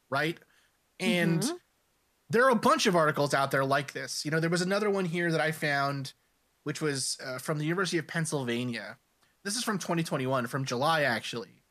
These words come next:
Speaker 1: And so they actually published an article that said or showed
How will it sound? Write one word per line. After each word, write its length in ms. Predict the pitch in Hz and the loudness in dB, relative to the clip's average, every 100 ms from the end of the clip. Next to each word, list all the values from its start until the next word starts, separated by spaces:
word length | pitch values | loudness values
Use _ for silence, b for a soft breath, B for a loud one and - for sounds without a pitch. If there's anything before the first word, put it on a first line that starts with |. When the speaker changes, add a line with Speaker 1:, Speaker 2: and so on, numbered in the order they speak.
| _ b b | _ b b
Speaker 1:
And 60 | |
so 80 | 139 | -2
they 160 | 156 220 | 0 2
actually 220 | 240 226 | 2 -2
published 420 | - 185 180 165 | 0 -2 0 -2
an 100 | 147 | -6
article 420 | - 170 175 156 | -6 -4 -4 -2
that 160 | 135 127 | -2 -2
said 500 | - 139 127 127 117 - | -4 -2 -2 -2 -6 -10
or 40 | |
showed 640 | 131 - 185 196 139 117 143 | -6 -2 0 2 0 -2 -14